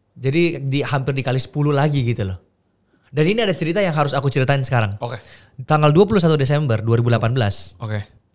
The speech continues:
Speaker 1: Empat hari lagi Natal.
Speaker 2: Iya.
Speaker 1: Followerku tadi berapa? Seratus dua puluh ribu.
Speaker 2: Seratus dua puluh ribu.
Speaker 1: Pertumbuhan sehari subscriberku itu cuma nambah tiga ratus orang.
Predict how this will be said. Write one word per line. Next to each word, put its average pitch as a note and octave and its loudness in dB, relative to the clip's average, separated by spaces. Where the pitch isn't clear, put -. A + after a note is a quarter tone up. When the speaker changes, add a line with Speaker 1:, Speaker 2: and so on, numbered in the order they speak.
Speaker 1:
Empat C3 0
hari C3+ 0
lagi D3+ 0
Natal. A#2+ -2
Speaker 2:
Iya. A2 -8
Speaker 1:
Followerku C#3 0
tadi F3 0
berapa? E3 0
Seratus C#3+ -6
dua C#3 0
puluh A#2 -4
ribu. A#2+ 0
Speaker 2:
Seratus G#2+ -2
dua G2 -6
puluh F#2+ -10
ribu. F#2+ -14
Speaker 1:
Pertumbuhan G#3+ 2
sehari E3 2
subscriberku C3 -4
itu C3 -6
cuma D#3+ -6
nambah C#3 -6
tiga A#2+ -4
ratus A#2 -6
orang. A2 -6